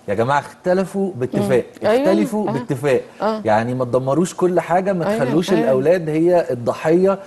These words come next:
Speaker 2: مم.
Speaker 1: للعند وللمشاكل، يعني لأن دي حياة وفي ترتيب
Speaker 2: أيوة.
Speaker 1: حياة زي ما حضرتك
Speaker 2: آه.
Speaker 1: بتقولي.
Speaker 2: أيوة. وفي ناس
Speaker 1: مم.
Speaker 2: هم مطلقين، أي نعم، بس
Speaker 1: مم.
Speaker 2: إيه، بقوا أصدقاء.
Speaker 1: مم.
Speaker 2: ويمكن ده يمكن يكونوا مردوده
Speaker 1: مم.
Speaker 2: أحسن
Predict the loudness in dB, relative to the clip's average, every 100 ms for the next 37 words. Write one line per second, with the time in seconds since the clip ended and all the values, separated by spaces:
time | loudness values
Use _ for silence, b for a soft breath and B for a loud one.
0 | -4 -2 0 0 2 4 4 2 0 0
1 | 0 -2 -2 -2 0 0 0 0 -2 B
2 | B B -2 2 2 0 -4 -8 -10 -4
3 | 0 0 0 0 2 4 4 2 -4 -2
4 | 0 0 0 2 2 0 -4 -4 -4 -4
5 | 0 2 2 0 -2 0 0 0 0 2
6 | 2 2 0 0 0 0 -4 B -6 0
7 | 2 2 2 -2 -2 -2 -2 -4 -4 -4
8 | -4 -4 -2 -2 2 4 4 2 0 -2
9 | 0 2 4 2 -2 -2 -4 -6 -6 -6
10 | -2 0 0 -4 B B -2 2 4 6
11 | 6 4 0 0 0 2 2 4 4 4
12 | 2 0 0 0 0 2 2 2 2 0
13 | -2 0 2 2 4 4 4 2 -2 -4
14 | -4 -4 -2 0